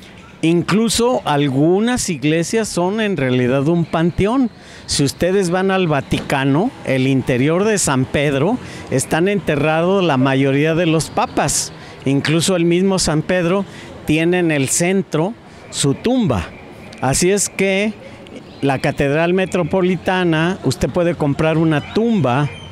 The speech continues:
y lo mismo en la Villa de Guadalupe. Entonces no es extraño que aquí alrededor de la iglesia de Santa Prisca se tenía el panteón en aquellas épocas.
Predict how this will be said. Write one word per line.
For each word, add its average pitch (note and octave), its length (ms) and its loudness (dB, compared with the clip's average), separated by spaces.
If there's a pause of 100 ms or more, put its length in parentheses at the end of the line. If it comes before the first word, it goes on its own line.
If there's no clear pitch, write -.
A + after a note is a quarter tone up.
(260)
y D3 140 2
lo D3 180 2
mismo F3 340 2
en D#3 100 0
la C3+ 100 2
Villa D3+ 340 2
de D3 100 2
Guadalupe. D3+ 720 0 (400)
Entonces B3+ 420 0
no B3 120 2
es B3+ 160 0
extraño D3+ 680 0 (460)
que D3+ 80 2
aquí F#3 380 0
alrededor D#3 640 2
de F3 100 0
la E3 100 2
iglesia D3+ 420 2
de - 20 0
Santa C3 340 0
Prisca C3+ 640 0 (720)
se C3+ 300 0
tenía C#3+ 420 2
el E3 100 0
panteón D#3+ 760 0 (280)
en B2 220 0
aquellas C#3+ 560 0
épocas. G#3 600 -2